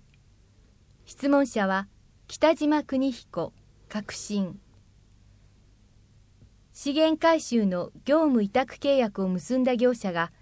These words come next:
その仕事を下請けに出すことについて、どのように把握していますか？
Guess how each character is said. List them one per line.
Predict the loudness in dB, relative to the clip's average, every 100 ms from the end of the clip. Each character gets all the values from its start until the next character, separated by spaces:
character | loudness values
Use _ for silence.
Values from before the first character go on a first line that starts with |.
| _ _
そ | 0 4
の | 4 4
仕 | 0
事 | -2 2 4
を | 4
下 | 2 0 0
請 | 0
け | 0
に | 2
出 | 2
す | 0
こ | -4
と | -2
に | 0 0
つ | -2
い | -8
て、 | -6 -10 -10 _ _ 0
ど | 2
の | 2
よ | 2 2
う |
に | 0 -2
把 | -2 -2
握 | -2
し | -6
て | -2
い | 0
ま | -2
す | -4
か？ | -8 -10